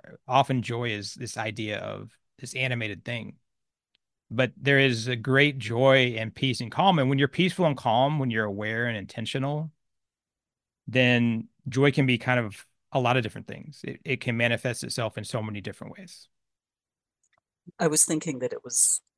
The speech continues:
Speaker 2: possibly just part of that ambiguity, <laughs> ambiguity of the English language too. Uh, but
Speaker 1: Yeah.
Speaker 2: as you were speaking, even, I imagined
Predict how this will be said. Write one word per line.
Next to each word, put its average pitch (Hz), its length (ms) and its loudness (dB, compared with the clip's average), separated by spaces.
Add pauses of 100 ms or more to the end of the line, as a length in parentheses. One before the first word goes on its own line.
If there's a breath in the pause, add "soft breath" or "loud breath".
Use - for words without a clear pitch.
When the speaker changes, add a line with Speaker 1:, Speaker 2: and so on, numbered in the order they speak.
(600)
Speaker 2:
possibly 127 800 -4 (760)
just - 260 -6 (160)
part 139 360 0
of 139 80 -2
that 123 180 -2
ambiguity, 135 800 2
<laughs> - 60 0
ambiguity 190 880 6
of 156 220 2
the 156 80 -8
English 156 480 -4
language 135 600 -2
too. 127 320 0 (560 loud breath)
Uh, - 60 -2
but 165 60 -8
Speaker 1:
Yeah. 175 200 8
Speaker 2:
as 170 120 2
you 190 100 4
were 165 60 4
speaking, 196 560 0
even, 139 420 -2 (420)
I 151 100 0
imagined 143 1040 0